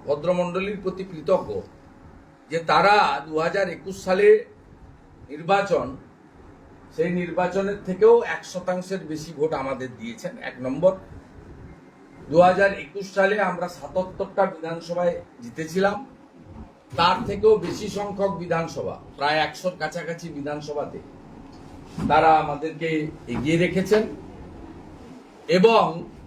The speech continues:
যোগ বিয়োগের অঙ্গে আমরা আপাতত বারোটা আসনে জয়লাভ করেছি। ইসিআইর যে ওয়েবসাইট আছে,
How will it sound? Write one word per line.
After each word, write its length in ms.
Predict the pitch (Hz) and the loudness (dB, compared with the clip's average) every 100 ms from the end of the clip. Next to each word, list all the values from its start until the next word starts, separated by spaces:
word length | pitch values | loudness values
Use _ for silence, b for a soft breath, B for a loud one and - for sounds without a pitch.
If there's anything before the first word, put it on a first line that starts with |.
| - - - - - - - - - - - - - - - - - 120 | -20 -20 -20 -20 -20 -20 -20 -20 -20 -20 -20 -20 -20 -20 -20 -18 -12 2
যোগ 200 | 180 185 | 4 4
বিয়োগের 440 | 190 214 208 214 196 | 6 6 6 4 2
অঙ্গে 400 | 180 190 185 220 - - - - | 2 0 4 2 2 -8 -20 -12
আমরা 340 | 147 165 170 185 180 117 - - - - - - - - | -6 -2 4 6 4 2 -4 -14 -20 -20 -20 -20 -14 -4
আপাতত 480 | 147 180 190 202 202 190 | -2 -2 -2 -2 -2 -2
বারোটা 340 | 165 160 170 170 | -2 -6 -6 -6
আসনে 460 | 160 160 156 156 143 - - - - - - - - - - - - - - - - - - - - - 104 | -6 -6 -4 -4 -4 -8 -14 -20 -20 -20 -20 -20 -20 -20 -20 -20 -18 -20 -20 -20 -16 -12 -12 -12 -18 -16 2
জয়লাভ 400 | 147 170 190 196 | 6 8 6 4
করেছি। 380 | 208 208 208 233 277 - - | 2 -2 -2 -4 -6 -10 -14
ইসিআইর 540 | 277 - 180 196 185 180 | -10 -8 0 4 4 2
যে 100 | 160 | -4
ওয়েবসাইট 600 | 170 165 160 - 196 196 196 | -2 -2 -4 -4 0 2 0
আছে, 260 | 190 226 | -4 -2